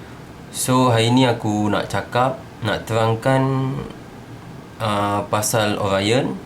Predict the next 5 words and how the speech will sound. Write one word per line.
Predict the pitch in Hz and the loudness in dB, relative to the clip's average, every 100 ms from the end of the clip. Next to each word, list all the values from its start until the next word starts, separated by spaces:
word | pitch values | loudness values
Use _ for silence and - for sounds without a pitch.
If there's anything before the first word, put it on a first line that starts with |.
| - - - - - - | -16 -18 -18 -18 -18 -16
standard | - - 107 107 127 175 - - - - - - - - | -10 -2 2 4 4 2 -2 -14 -18 -18 -18 -16 -14 -4
dan | 101 101 | -2 0
dua | 101 107 123 120 117 113 | 0 2 4 4 2 -2
perkataan | - 110 113 104 117 117 117 113 | -2 0 0 0 2 2 0 2
yang | 104 104 101 101 | 2 0 -2 -2